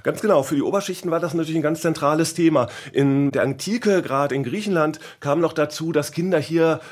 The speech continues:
gerade der Oberschicht natürlich auch die zukünftige politische Elite dann formen sollten. Das heißt, wir sehen gerade im antiken Griechenland auch erste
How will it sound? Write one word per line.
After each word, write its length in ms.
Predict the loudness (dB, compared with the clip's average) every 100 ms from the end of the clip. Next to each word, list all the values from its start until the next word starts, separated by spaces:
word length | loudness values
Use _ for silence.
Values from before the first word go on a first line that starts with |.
| -4
gerade 280 | -2 0 2
der 120 | 2
Oberschicht 400 | 2 0 -2 -2
natürlich 420 | -2 0 0 2
auch 220 | 0 0
die 280 | -4 -2 -2 -6
zukünftige 640 | -8 -4 0 0 0 -2 -2
politische 520 | -2 -2 -2 -2 -2
Elite 580 | 0 2 0 2 0 0 -6 -4
dann 320 | 0 2 0
formen 500 | 0 4 4 4 0
sollten. 480 | 2 4 4 0 -6 -8 -6
Das 220 | -4 0
heißt, 320 | 2 2 0
wir 100 | -2
sehen 400 | 0 0 2 0
gerade 360 | 2 0 0 -2
im 180 | -2 -2
antiken 340 | -2 -2 -2
Griechenland 600 | -2 -2 0 2 2 0 -8 -4
auch 160 | -4 0
erste 680 | 0 0 0 2 4 4